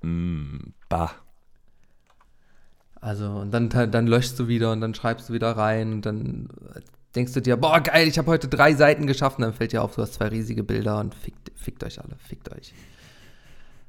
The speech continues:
Speaker 2: Ähm, es macht keinen Spaß. Aber ich glaube, Dissertation schreiben hat noch nie irgendeiner Person Spaß gemacht. Von daher ist das in Ordnung.
Speaker 1: Ja. Ach, d-, wo, wo du das gerade sagst, zu dem Thema habe ich auch Neuigkeiten bei mir. Das,
Speaker 2: <gasps>
Speaker 1: äh, jetzt, das habe ich,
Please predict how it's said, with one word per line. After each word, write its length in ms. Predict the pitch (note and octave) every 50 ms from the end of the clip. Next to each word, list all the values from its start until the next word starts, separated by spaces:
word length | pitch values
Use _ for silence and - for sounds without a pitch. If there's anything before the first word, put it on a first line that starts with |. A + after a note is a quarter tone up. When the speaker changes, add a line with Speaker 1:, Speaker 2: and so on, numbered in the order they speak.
| - - - -
Speaker 2:
Ähm, 320 | G2+ G2+ F#2+ F#2+ G2+ - -
es 120 | - -
macht 180 | G#2 G2+ G2+ -
keinen 220 | - - F#2 G2
Spaß. 360 | - - - - - C#3 - -
Aber 140 | - A2+
ich 100 | A#2+ A#2+
glaube, 280 | - D3 C#3 C3 B2+ B2
Dissertation 600 | A#2 B2+ A#2+ B2 B2+ A2+ A2 G#2 - A#2 A2+ A2
schreiben 320 | - - A2 - A2+ G#2+
hat 100 | A2+ -
noch 120 | A#2+ A#2 G#2
nie 180 | G#2+ A2 G#2+ -
irgendeiner 460 | - A2+ G#2+ G#2+ G2+ G2 G2 G2+ G#2
Person 320 | A2 - A#2 G#2 A2+ A2 G#2+
Spaß 300 | - - - - - - -
gemacht. 300 | - - - - - -
Von 140 | - G#2
daher 220 | - G#2 G2+ G#2 -
ist 140 | - - -
das 100 | - F2
in 100 | E2+ -
Ordnung. 280 | - - - - -
Speaker 1:
Ja. 800 | - - - - - - - - - - - - - - - - _
Ach, 160 | - C3+ D3+
d-, 360 | E3 C3 G#2+ G#2 F#2+ G2 G#2+ F2 F2+
wo, 160 | G2 E2+ D#2
wo 80 | G2
du 80 | F2 F2+
das 180 | D#2+ E2+ D#2+ -
gerade 220 | - E2 D#2 -
sagst, 380 | - - F#2 G#2 - - - -
zu 80 | - F2+
dem 240 | D2+ F2+ E2+ E2 E2
Thema 320 | - F#2+ F2+ G2 F#2+ E2+
habe 160 | E2+ E2 D#2
ich 100 | E2+ -
auch 100 | E2 -
Neuigkeiten 540 | D3 - D2 D2 D2+ - - E2+ D2+ A1+ C#2+
bei 100 | D2 D#2
mir. 280 | D2 D2+ D#2 D2+ C#2+ - - _ _ _ _ _ _ _ _ _ _ _ _
Das, 320 | F3+ A3+ C4 C4 C4 B3+
Speaker 2:
<gasps> 20 |
Speaker 1:
äh, 380 | A#3+ - E2 E2 E2 E2 E2 D#2
jetzt, 440 | D#2 F#2 F2+ F2 D#2+ - - - -
das 160 | E2+ D#2+ D2
habe 140 | F2 F2 E2+
ich, 240 | - - - -